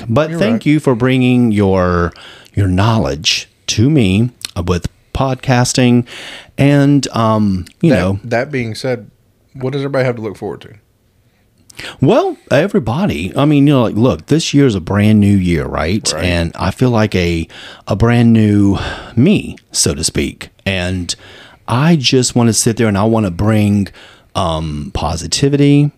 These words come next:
Speaker 1: and, um, self-care and help to everybody that I possibly can with knowledge, with the shows,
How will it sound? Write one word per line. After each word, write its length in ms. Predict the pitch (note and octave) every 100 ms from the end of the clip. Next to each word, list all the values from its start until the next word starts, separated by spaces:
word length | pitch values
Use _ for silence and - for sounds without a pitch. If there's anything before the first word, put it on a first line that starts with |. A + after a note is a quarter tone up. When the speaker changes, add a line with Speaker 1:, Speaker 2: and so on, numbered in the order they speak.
| _
Speaker 1:
and, 380 | F#2 E2+ E2 D#2+ -
um, 400 | D#2+ D2+ C#2+ C#2+
self-care 840 | - - E2+ - - D#3 C#3+ C#3 B2+
and 300 | D#2+ D#2 -
help 420 | - C3 C3+ - -
to 200 | - F#2+ -
everybody 440 | G#2+ A#2+ A#2 A#2
that 100 | G2
I 80 | F2
possibly 440 | - F#2 - E2
can 420 | E2 - C3+ C3
with 180 | F#2 E2
knowledge, 540 | A2 C3 C#3 C3+ C3+ F#2
with 180 | F2
the 100 | -
shows, 560 | - - A#2 A2+ A#2 A2